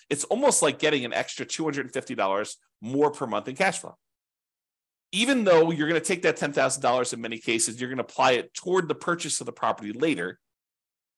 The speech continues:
So you're trading some of the appreciation you were expecting to get in the property over those next three years in exchange for getting better cash flow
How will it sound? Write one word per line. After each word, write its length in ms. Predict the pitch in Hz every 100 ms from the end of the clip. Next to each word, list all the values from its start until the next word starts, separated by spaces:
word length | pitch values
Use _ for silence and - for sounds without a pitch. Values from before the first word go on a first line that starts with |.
| _
So 160 | - 123
you're 120 | 123
trading 680 | - - 202 175 156 139 - -
some 260 | - 208 185
of 80 |
the 140 | 156 143
appreciation 840 | - - 185 - 165 165 160 139
you 120 | 135
were 60 | 135
expecting 540 | - - 165 170 160
to 120 | 127 120
get 200 | 147 -
in 60 |
the 80 | 123
property 400 | - 107 110 104
over 240 | 110 110
those 240 | 107 104 -
next 220 | 110 -
three 180 | 107 95
years 360 | 92 92 92 - _ _ -
in 100 | 170
exchange 680 | 156 - - 156 160 147 -
for 320 | - 135 113
getting 340 | 110 123 113
better 300 | 107 120 117
cash 300 | 110 113 110
flow 420 | - 104 95 95